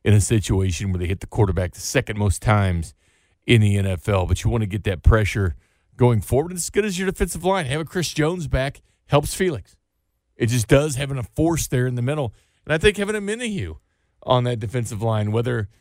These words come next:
you know, just the attention that he'll be garnering, which he will,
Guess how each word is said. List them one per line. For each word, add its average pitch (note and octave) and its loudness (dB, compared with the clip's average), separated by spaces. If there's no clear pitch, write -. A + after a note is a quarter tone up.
you C3+ -4
know, B2+ 4
just C3 -2
the A#2+ -2
attention C3+ 0
that A#2+ -2
he'll B2 0
be B2 -6
garnering, A#2 -2
which A#2 2
he E3+ 2
will, A#2 -2